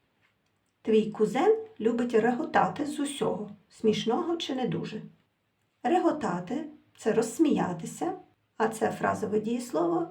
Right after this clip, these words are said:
burst out laughing. Your cousin likes to burst out laughing at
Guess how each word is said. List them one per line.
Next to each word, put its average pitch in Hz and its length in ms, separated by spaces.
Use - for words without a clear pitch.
burst 240 580
out 220 300
laughing. 208 480
Your 233 220
cousin 254 500
likes 220 420
to 208 140
burst 214 400
out 202 300
laughing 254 520
at 202 180